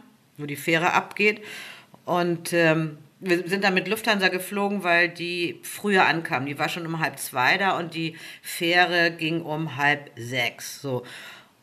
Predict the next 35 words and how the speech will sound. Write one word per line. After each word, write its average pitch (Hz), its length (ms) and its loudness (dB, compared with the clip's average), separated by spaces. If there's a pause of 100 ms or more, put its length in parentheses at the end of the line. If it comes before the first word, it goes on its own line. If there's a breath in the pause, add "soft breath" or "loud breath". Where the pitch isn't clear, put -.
Wir 180 120 4
waren 226 140 8
aber 190 140 8
dann 175 160 8
viel 226 240 2
zu 190 120 -2
früh 214 460 0
da, 147 300 8
weil 160 140 8
wir 160 180 4
viel 240 340 2
schneller 180 300 2
durchgekommen 165 640 0
sind, 151 280 -4
als 131 260 -4
wir 135 320 -2 (120)
überhaupt 160 300 0
gedacht 165 380 4
hatten. 151 260 6
Und 156 140 0
wir 160 80 8
hatten, 165 200 4
weiß 156 460 -2
ich 190 80 2
nicht, 151 220 0
noch 151 160 -2 (160)
zweieinhalb, 160 840 6 (380)
fast - 420 -6
drei 139 200 4
Stunden 135 460 0
Zeit, 143 400 4
na, 156 120 4
zweieinhalb 160 480 6
Stunden 151 220 0
Zeit. 160 220 6